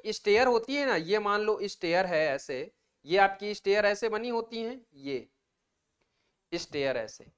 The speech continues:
ठीक है, ये आपकी स्टेयर है, ठीक, ये स्टेयर सीढ़ियां। तो ये जो आपका है बेटा, ये आपका क्या कहलाती है?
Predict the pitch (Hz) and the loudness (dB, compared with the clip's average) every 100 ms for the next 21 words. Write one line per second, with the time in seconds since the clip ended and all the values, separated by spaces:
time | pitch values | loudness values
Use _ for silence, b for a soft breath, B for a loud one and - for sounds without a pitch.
0 | _ _ 185 208 285 208 143 185 180 - | _ _ 0 2 2 -2 0 2 2 0
1 | 196 190 170 - 143 131 117 113 _ _ | -12 -10 -12 -8 -4 -4 -4 -16 _ _
2 | _ _ _ _ _ _ _ _ _ _ | _ _ _ _ _ _ _ _ _ _
3 | _ - 233 311 - _ 139 139 120 - | _ 0 0 0 -8 _ -10 -8 -8 -12
4 | _ _ 156 - 175 208 202 170 160 190 | _ _ -10 -2 4 4 2 -4 -2 0
5 | 269 277 _ _ _ _ _ 208 147 175 | -2 -6 _ _ _ _ _ -6 -4 -2
6 | 269 285 269 262 - 262 247 226 196 208 | 0 6 8 8 4 6 6 6 2 6
7 | 208 202 175 240 226 226 247 233 233 226 | 4 4 2 6 6 4 0 2 -4 2
8 | 233 220 226 233 233 | 4 4 2 0 0